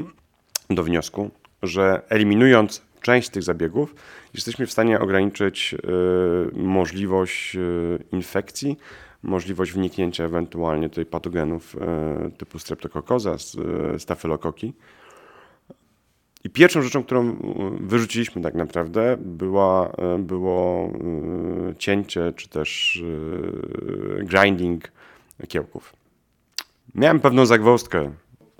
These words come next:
Grinding czy też cięcie kiełków było przecież tak naprawdę prowadzone od wielu lat. E, i, i byłem ciekaw, jak, jak zwierzęta będą, będą reagowały, czy nie będzie właśnie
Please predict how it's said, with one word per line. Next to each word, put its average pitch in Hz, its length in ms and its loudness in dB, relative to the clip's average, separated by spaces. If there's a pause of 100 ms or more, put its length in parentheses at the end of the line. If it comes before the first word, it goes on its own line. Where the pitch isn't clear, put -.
Grinding 110 500 6
czy - 120 -8
też - 220 -6
cięcie 101 320 -2
kiełków 95 520 -8 (380)
było 90 360 -2
przecież - 600 -8
tak 92 140 -8
naprawdę 90 420 -4
prowadzone 90 520 -2
od 87 200 -6
wielu 90 260 -2
lat. 80 300 -4 (720)
E, 95 800 2
i, 98 400 -6
i 98 80 -6 (120)
byłem 107 360 -2
ciekaw, - 600 -8 (260)
jak, - 480 -4 (320)
jak 107 360 -2
zwierzęta 95 440 -2
będą, 85 500 -4
będą 82 260 -2
reagowały, 80 480 -2
czy 82 120 -10
nie 80 100 -4
będzie 85 260 -2
właśnie 85 420 -4